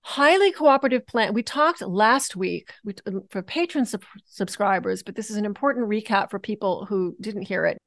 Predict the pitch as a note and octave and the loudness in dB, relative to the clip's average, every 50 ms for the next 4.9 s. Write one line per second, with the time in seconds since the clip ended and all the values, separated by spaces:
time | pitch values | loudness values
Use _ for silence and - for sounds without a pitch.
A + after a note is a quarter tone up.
0 | _ - G3+ A#3 D4 E4+ F4+ G#4 G4 E4 E4 D4 - C#4 B3+ A3+ G#3+ G3+ F#3+ G3 | _ 0 2 4 4 4 4 2 2 0 -2 -2 -2 -2 0 2 4 4 2 2
1 | G3 - - G#3 F#3 F#3+ G3+ F#3 F#3 E3+ F3 F3 F3 - B3 B3+ C4+ C#4+ D4 C#4 | 0 -6 -10 -10 -8 -6 -6 -6 -6 -8 -10 -12 -6 -2 0 0 2 2 0 -2
2 | C4+ B3 B3 A3 G#3 F#3 F#3+ G3 F#3 - - - _ _ _ _ _ _ _ _ | -4 -4 -2 -2 -2 -2 -2 -4 -4 -6 -10 -20 _ _ _ _ _ _ _ _
3 | - A3 G#3 G3+ G3 G3 G3 G#3 A3 G#3+ G3+ F#3+ F#3 E3 - - G3 G3 - - | -2 0 0 2 2 2 2 2 0 0 -2 -2 -4 -6 -6 -8 -8 -8 -6 -4
4 | G#3 G3 F#3 F3+ E3+ E3 G#3+ A#3+ A3+ C4+ C4 C4 C4 C4 C4 C4+ C#4+ | -2 -2 -2 -2 -2 -2 -2 -2 -2 0 0 2 2 2 0 -2 -6